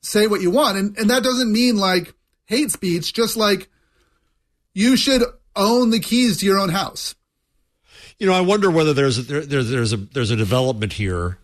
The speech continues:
Speaker 2: Uh, you look at, let's say, podcasts, right? There were pioneers
Speaker 1: Yep.
Speaker 2: like, like, like Leo there. And then companies come in and say, "We're gonna," you know, uh, Spotify says, "We're gonna take over this space and we're gonna love this space." And, and then, and then it gets kinda ruined. New York Times and blogs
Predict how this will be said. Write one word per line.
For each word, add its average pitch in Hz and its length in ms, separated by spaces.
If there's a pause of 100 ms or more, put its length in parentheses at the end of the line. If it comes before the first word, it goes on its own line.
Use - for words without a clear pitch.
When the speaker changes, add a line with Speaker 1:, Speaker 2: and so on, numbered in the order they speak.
(140)
Speaker 2:
Uh, 123 220
you 151 260
look 143 160
at, 139 100
let's 135 140
say, 143 120
podcasts, 104 920 (260)
right? 101 180
There 107 120
were 104 140 (300)
pioneers 123 600
Speaker 1:
Yep. - 0
Speaker 2:
like, 104 280 (100)
like, 104 380
like 101 160
Leo 110 400
there. 90 380 (560)
And 120 440
then 147 340
companies 165 440
come 139 220
in 127 120
and 113 120
say, 123 160
"We're 226 180
gonna," 185 160
you 170 80
know, 131 140 (120)
uh, 143 100
Spotify 143 520
says, 107 160
"We're 185 80
gonna 165 140
take - 180
over 190 180
this 156 140
space 127 300
and 127 80
we're 147 80
gonna 139 120
love 175 280
this 139 100
space." 107 320
And, 104 220
and 127 120
then, 127 240
and 127 120
then 127 100
it 123 80
gets 131 140
kinda 131 180
ruined. 110 380
New 110 80
York 135 180
Times 117 360
and 117 140
blogs 101 460